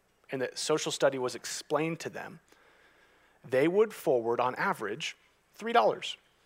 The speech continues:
They would keep three, and they would give three away. That sounds nice, but that's just equality. That's not generosity. It was free money you got anyway.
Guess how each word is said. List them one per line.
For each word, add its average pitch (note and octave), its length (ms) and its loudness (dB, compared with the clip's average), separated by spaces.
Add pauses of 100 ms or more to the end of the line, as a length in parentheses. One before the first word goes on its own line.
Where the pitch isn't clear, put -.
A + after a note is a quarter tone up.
(180)
They C3+ 120 4
would E3 120 2
keep - 240 -6
three, F3 380 -6 (260)
and C3+ 140 -6
they B2+ 80 -2
would B2+ 100 -8
give C3 160 -2
three B2+ 240 -6
away. A#2 300 -2 (540)
That F3 140 0
sounds G#3+ 320 2
nice, A2 240 -4
but - 140 -10
that's A3+ 180 0
just D#3+ 200 -4
equality. G#3+ 500 2 (340)
That's - 160 -8
not A2+ 120 -4
generosity. A#2 580 2 (320)
It E3+ 80 2
was E3+ 200 2 (360)
free B3+ 220 4
money B3 200 8
you B3 80 2
got C4 200 10
anyway. C4+ 380 6